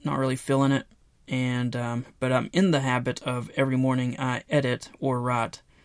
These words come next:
when I first wake up, and, um, just out of habit, I was like, "Ugh, maybe I can just edit a page or two." And I just sat down out of hab-, habit when normally I probably wouldn't have. And of course, you know what happened. I ended up doing much more than just a page or two. So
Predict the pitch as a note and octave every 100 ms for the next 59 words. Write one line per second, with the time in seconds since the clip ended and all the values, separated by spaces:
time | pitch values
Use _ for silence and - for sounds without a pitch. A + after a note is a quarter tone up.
0 | _ _ _ - _ _ - A#2 A#2 B2
1 | A#2+ C3 A#2+ B2+ A#2+ A2+ - B2+ B2 A#2+
2 | B2 A#2+ A#2 A#2+ - - _ _ _ _
3 | _ _ _ _ - C#3 C3+ B2+ B2+ C3
4 | B2 A#2+ B2+ A#2+ A#2+ - B2+ A#2+ - C#3
5 | C3 B2 A#2+ B2 - C3+ B2 A#2 A#2+ A#2
6 | A2+ G#2+ A2 G#2+ - - - A#2+ A#2+ -
7 | _ _ _ _ D#3 D3 - C3+ B2+ B2+
8 | B2+ B2+ B2+ - - - C#3 B2 B2 C#3
9 | C3 C3 - D3 C#3+ C3 B2+ B2+ A#2+ B2
10 | B2 A#2+ A#2+ - - - - B2+ B2+ C3+
11 | B2 B2+ A#2 A2+ A#2 A2 A#2 A2 A2+ A2+
12 | A2+ - A#2 A#2 B2+ C3+ - A#2+ A#2 B2+
13 | A#2+ - - B2+ - - - - - A2+
14 | -